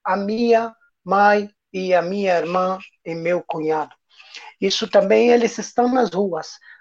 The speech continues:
mas o soberano Deus está sobre tudo.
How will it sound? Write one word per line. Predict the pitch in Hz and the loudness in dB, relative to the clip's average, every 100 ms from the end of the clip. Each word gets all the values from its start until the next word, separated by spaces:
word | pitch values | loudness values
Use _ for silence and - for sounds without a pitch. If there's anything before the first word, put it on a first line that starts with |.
| _ - | _ -4
mas | 180 175 143 - - | -4 -4 -12 -18 -10
o | 190 | -6
soberano | - 214 196 190 220 196 | 0 2 4 4 2 0
Deus | 147 185 196 190 - _ - | -2 -2 -2 -6 -16 _ -8
está | 185 - 180 | -6 -2 -2
sobre | - 175 165 160 _ | -2 -6 -6 -12 _
tudo. | 147 | -10